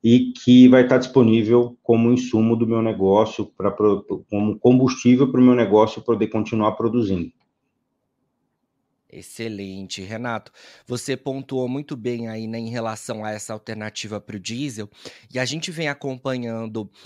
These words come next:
Speaker 2: é, na economia brasileira e também, é, no agronegócio como um todo, né, as preocupações relacionadas jus-, justamente aos altos preços do diesel, né, e de fato o biometano, é, nesse contexto posto,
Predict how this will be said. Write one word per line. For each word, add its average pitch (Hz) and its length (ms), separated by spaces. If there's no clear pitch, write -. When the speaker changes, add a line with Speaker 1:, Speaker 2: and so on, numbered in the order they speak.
Speaker 2:
é, 110 520
na 120 120
economia 120 540
brasileira 117 720
e 127 40
também, 127 560
é, 113 540
no 139 160
agronegócio 139 840
como 113 260
um 110 120
todo, 156 400
né, 131 220
as 170 160
preocupações 214 680
relacionadas 135 720
jus-, 123 360
justamente 127 880
aos 135 280
altos - 320
preços 208 480
do 127 100
diesel, 117 460
né, 135 180
e 151 80
de 160 140
fato 185 320
o 180 40
biometano, 165 720
é, 135 800
nesse 156 300
contexto 151 600
posto, 135 380